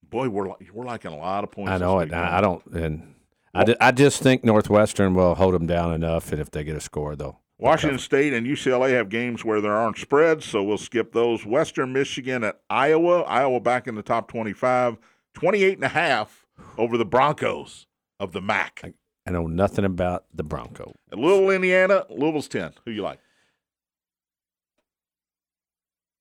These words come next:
Speaker 1: Take
Speaker 2: Man.
Speaker 1: your, take your time.
Speaker 2: I, I was getting ready to say Indiana. I'm gonna
Speaker 1: Indiana
Speaker 2: stay with Indiana.
Speaker 1: Indiana's
Speaker 2: I think
Speaker 1: got
Speaker 2: Louisville, I think Louisville wins the game
Speaker 1: Indiana's
Speaker 2: by
Speaker 1: got a
Speaker 2: s-, a
Speaker 1: better
Speaker 2: touchdown.
Speaker 1: defense than people think.
Speaker 2: I think by a touchdown, Louisville wins.
Speaker 1: Uh, Akron, Kentucky,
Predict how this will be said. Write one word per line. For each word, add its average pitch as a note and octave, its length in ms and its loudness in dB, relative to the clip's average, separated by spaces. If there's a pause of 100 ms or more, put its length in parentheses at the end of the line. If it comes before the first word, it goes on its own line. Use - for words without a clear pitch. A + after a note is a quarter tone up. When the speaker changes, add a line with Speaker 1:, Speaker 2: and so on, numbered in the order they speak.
(100)
Speaker 1:
Take - 100 -8
Speaker 2:
Man. G#2 240 4
Speaker 1:
your, G2 80 0
take C3 180 2
your E3+ 60 0
time. B2 320 2 (400)
Speaker 2:
I, F#2 200 -2
I G2 60 4
was G2 160 2
getting - 220 2
ready G#2 160 6
to F#2 80 6
say G2+ 300 6
Indiana. F#2 680 2 (100)
I'm F#2 120 4
gonna A#2 120 6
Speaker 1:
Indiana A2+ 100 2
Speaker 2:
stay A2 180 6
with G2+ 220 4
Indiana. F2 600 2
Speaker 1:
Indiana's F2+ 60 0
Speaker 2:
I - 40 -6
think - 160 6
Speaker 1:
got - 80 10
Speaker 2:
Louisville, C#3 240 8
I B2 100 8
think D#3 160 4
Louisville B2 300 10
wins A#2 240 6
the A2 80 4
game G#2+ 480 4 (100)
Speaker 1:
Indiana's F#3+ 180 -6
Speaker 2:
by F#2+ 120 8
Speaker 1:
got - 20 6
a F#2+ 80 6
Speaker 2:
s-, E3+ 40 0
a C3+ 40 -8
Speaker 1:
better C3 180 4
Speaker 2:
touchdown. F#2+ 420 4
Speaker 1:
defense D2+ 180 0
than F#2 120 -10
people G2 260 -8
think. F2+ 280 -12
Speaker 2:
I A2 60 4
think A#2+ 140 4
by G2 100 6
a F2+ 40 2
touchdown, D#2 480 -4
Louisville D2+ 260 -6
wins. - 340 -16 (380)
Speaker 1:
Uh, A#2+ 280 2 (120)
Akron, F3+ 440 0
Kentucky, D#3+ 760 -4